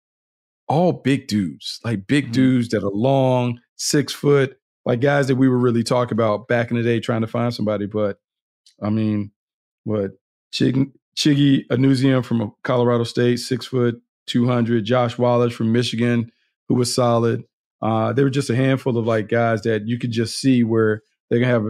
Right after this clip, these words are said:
Speaker 1: a, a, a ton of potential to make plays. Ryan Watts from Texas, just a real solid overall class that did a really good job. And I know everyone wants to try and figure out, because of the East-West game and the connection with Brock Purdy and Aiden O'Connell,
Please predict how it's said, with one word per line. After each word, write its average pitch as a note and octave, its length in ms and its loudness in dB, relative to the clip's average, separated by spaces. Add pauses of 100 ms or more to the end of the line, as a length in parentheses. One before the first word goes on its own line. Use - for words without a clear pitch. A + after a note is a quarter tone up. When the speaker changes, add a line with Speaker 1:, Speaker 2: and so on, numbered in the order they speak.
(160)
Speaker 1:
a, A2 380 -4
a, G#2+ 140 -6
a B2 80 -2
ton - 180 -2
of A2 80 -2
potential A2 420 -4
to A2 60 -2
make A2 240 0
plays. A2 240 0
Ryan A#2+ 300 0
Watts A#2 320 0
from G#2+ 140 -2
Texas, A2+ 500 -2 (340)
just G3+ 160 -4
a E3+ 60 2
real D3 360 4
solid C3 580 0 (100)
overall A#2 720 2 (320)
class C#3+ 380 2
that B2 120 -2
did A#2+ 140 0
a A#2+ 40 -2
really A#2 220 0
good A2 160 -4
job. B2 380 2
And A2 220 -4 (300)
I B2+ 80 0
know C#3 260 2
everyone B2 520 0
wants A#2 280 -2
to G#2+ 120 -10
try A#2 200 -2
and A2+ 100 -4
figure A#2 320 0
out, G#2+ 160 -4
because A#2 280 -2
of A2 60 -4
the A2+ 160 -4
East-West A#2 380 -2
game A2+ 280 0
and G#2 80 0
the G2+ 40 -2
connection A2+ 400 -4
with G#2 120 -4
Brock G2+ 260 -2
Purdy B2 400 0
and A2 80 -6
Aiden G#2+ 200 -6
O'Connell, A2+ 520 -4